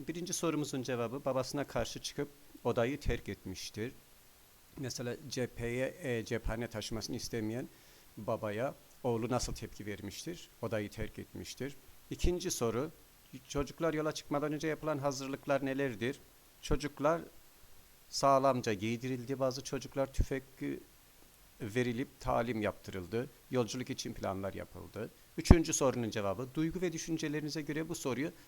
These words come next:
siz cevaplayabilirsiniz. Çünkü oğlunu cepheye göndermek istemeyen baba yerinde siz olsaydınız nasıl davranırdınız diyor arkadaşlar. Siz ne yapardınız? Siz de ceva-, göndermek isterdim dersiniz ya da hayır ben oğlumu göndermek istemem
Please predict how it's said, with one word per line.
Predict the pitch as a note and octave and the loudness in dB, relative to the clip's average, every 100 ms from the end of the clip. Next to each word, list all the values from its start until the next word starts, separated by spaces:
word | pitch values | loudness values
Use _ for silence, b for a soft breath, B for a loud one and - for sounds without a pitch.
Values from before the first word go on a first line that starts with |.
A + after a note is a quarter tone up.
| - | -6
siz | - D3+ | -4 0
cevaplayabilirsiniz. | C#3+ A#2+ - C#3+ C3+ D3+ - A2 - | 0 0 0 0 0 -2 -2 -2 -2
Çünkü | - D#3+ - G#2 B - | 0 0 0 -8 B -2
oğlunu | C3 D#3 E3+ | 0 0 -2
cepheye | D#3+ D3+ D#3+ | -2 -2 -2
göndermek | D#3+ D3 E3 D#3+ E3 | -2 -2 -2 -4 -4
istemeyen | - - D#3+ D#3 C3+ A2 F2+ B - | -4 0 0 0 0 0 -4 B -14
baba | - A#2+ A#2+ | 0 2 4
yerinde | D#3+ C#3 B2+ D#3 | 2 0 -2 -2
siz | E3 F3 | -2 2
olsaydınız | D3 A#2 - B2 G2+ G2 - | 4 4 6 4 4 0 -2
nasıl | C#3 - A2+ | -2 -2 -2
davranırdınız | G#2+ G2+ F#2+ F2+ F#2+ F#2 - | -4 -4 -6 -6 -8 -10 -8
diyor | G2+ | -8
arkadaşlar. | F#2+ F2 F#2 F2+ F#2+ F#2 - B B - | -8 -8 -10 -10 -12 -14 -18 B B -6
Siz | A3+ F3+ | -4 0
ne | C3 | 0
yapardınız? | F2+ G2 F2+ F#2 F#2 - B | 0 -4 -8 -10 -12 -12 B
Siz | - E3 F#2 | -4 -2 0
de | B2 E3+ B B - B2+ - - | -2 -4 B B -16 -16 -14 -2
ceva-, | F#3 E3+ E3+ - C#3+ | 2 2 2 -2 2
göndermek | F3 E3 E3+ D#3+ D#3+ | 6 6 6 2 0
isterdim | - - D#3 A#2+ F#2+ - - | 0 4 6 6 4 -10 -4
dersiniz | A#2 G#2+ F#2 G2+ - A#2 A2 D#3+ - | -2 -2 -4 -8 -6 -4 -4 -4 -2
ya | B2+ | -2
da | D3 - - | -2 -8 -16
hayır | - C3 G2+ G2+ | -6 -6 -4 -4
ben | G2+ | -4
oğlumu | - G#2+ F2+ G#2 | -4 -8 -8 -6
göndermek | A#2 F#2 F2+ C3 - | -6 -6 -8 -10 -4
istemem | - B2 G#2 B2 | -4 -2 -4 -8